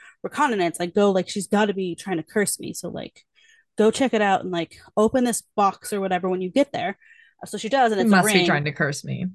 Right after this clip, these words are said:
Speaker 1: And it says, like, "Put me on." So she puts this ring on and instantly gets turned into a cat. Like, shrunk down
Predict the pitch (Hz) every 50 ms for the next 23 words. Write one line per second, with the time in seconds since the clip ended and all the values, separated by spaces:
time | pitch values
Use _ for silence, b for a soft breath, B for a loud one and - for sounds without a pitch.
0 | - _ - 220 226 220 202 - 220 214 - 226 202 151 - - - - _ _
1 | _ _ _ _ _ _ _ - 220 196 - 214 233 294 - 180 190 - 190 -
2 | - 190 - 269 262 - 220 - - 202 196 185 180 175 175 175 175 - - -
3 | 220 202 - 240 220 202 185 - - - 190 175 175 - 170 160 - - - -
4 | - - _ _ _ _ _ _ _ _ _ _ _ _ _ _ _ _ - 160
5 | 147 127 - - _ _ _ _ _ _ _ _ - - 302 294 - 226 208 196
6 | 185 180